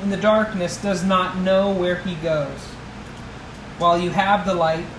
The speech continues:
believe in the light, so that you may become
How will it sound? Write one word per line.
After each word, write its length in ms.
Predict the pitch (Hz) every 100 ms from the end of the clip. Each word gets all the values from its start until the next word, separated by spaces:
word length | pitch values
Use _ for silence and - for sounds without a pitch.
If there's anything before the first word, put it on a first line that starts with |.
| 165
believe 720 | 180 180 180 226 226 214 165 170
in 120 | 180
the 100 | 170
light, 240 | 160 143 139 - - - - - - - - -
so 120 | -
that 280 | 175 180 170
you 160 | 180 190
may 200 | 190 170
become 680 | 165 - 180 160 151 151